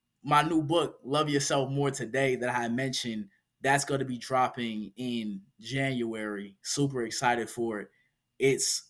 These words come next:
going to be truly a, a transformational book, and one that I really, like, put my time and energy into, just giving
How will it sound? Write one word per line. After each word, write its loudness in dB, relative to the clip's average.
going 0
to -4
be -4
truly 0
a, -4
a -2
transformational -2
book, 0
and -2
one 2
that 0
I 8
really, 2
like, 2
put -4
my 2
time 2
and -4
energy -2
into, -2
just 0
giving -2